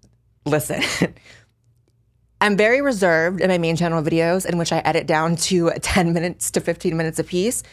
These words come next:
Here, we're just running my mouth. So, but again, we're family, so it's fine. Um, so yeah, the Gavin Newsom thing was disgusting. Next article,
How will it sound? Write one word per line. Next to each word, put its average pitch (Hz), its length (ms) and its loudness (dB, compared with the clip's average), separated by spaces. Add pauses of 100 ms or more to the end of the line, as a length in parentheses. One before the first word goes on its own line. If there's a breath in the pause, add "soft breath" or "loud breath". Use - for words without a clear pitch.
(260 soft breath)
Here, 294 500 2
we're 185 220 0
just 175 180 -4
running 151 280 -2
my 131 120 -2
mouth. - 320 -6
So, 131 260 0 (540)
but - 240 0 (200)
again, 143 300 0
we're 165 80 -2
family, 143 380 -2
so 135 260 -4 (220)
it's - 100 -12
fine. - 280 -10 (1000 loud breath)
Um, 185 500 0 (140)
so - 140 2
yeah, 160 120 4
the 160 120 0
Gavin 196 260 2
Newsom 175 300 -2
thing 147 160 -2
was 143 100 -2
disgusting. 131 540 -2
Next 190 200 0
article, 147 440 -2